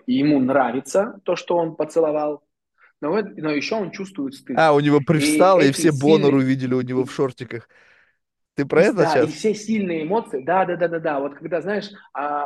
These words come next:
Speaker 1: об канат, э, на физкультуре тереться, и все смотрят, и вроде как стыдно, но нравится, что смотрят. Вот это вот, короче, вот эта штука
Speaker 2: Офигеть.
Speaker 1: сексуализируется от пе-, пере-, перекрещения эмоций.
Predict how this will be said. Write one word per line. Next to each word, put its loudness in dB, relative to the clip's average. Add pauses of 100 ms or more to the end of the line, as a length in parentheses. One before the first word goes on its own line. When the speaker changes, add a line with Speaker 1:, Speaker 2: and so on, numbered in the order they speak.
(120)
Speaker 1:
об -10
канат, -4
э, -4
на -12
физкультуре -4
тереться, -4
и -8
все -10
смотрят, -8
и -6
вроде -2
как -6
стыдно, -4
но -6
нравится, -4
что -12
смотрят. -8 (340)
Вот 0
это 2
вот, 0
короче, 0
вот -6
эта -2
штука -8 (140)
Speaker 2:
Офигеть. -4
Speaker 1:
сексуализируется -10
от -12
пе-, -6
пере-, -2 (140)
перекрещения -2
эмоций. -6